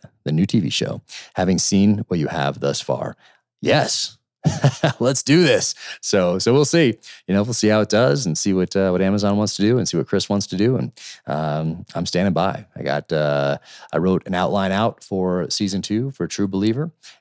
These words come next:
and, uh, so I'm prepared in case they wanna do it. We'll see. All right. What did a typical workout look like for you when you were in the seal teams?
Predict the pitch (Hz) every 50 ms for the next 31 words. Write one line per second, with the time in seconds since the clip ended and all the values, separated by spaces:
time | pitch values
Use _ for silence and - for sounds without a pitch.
0 | _ - 76 76 73 76 78 76 71 78 76 76 76 76 76 78 78 78 73 -
1 | - - 80 78 82 - - - 87 101 117 95 - - - _ _ _ - 76
2 | 69 - 76 82 80 76 80 98 110 - - - _ _ _ _ _ _ _ _
3 | _ _ - - - - 110 113 117 110 _ _ _ _ _ _ _ - - -
4 | - - - - - - - - - - - - _ _ - 82 98 101 101 98
5 | 98 101 98 92 90 87 - - - - - - - - - 127 - - 71 76
6 | 80 107 135 151 - - 110 117 110 98 90 - - 135 - 151 - - 160 131
7 | 98 104 101 98 - 113 110 107 - - _ _ _ - 107 127 123 - 101 87
8 | 85 87 - - 92 85 80 78 90 101 85 78 80 82 82 92 95 104 - -
9 | 147 147 131 - 95 85 71 64 - -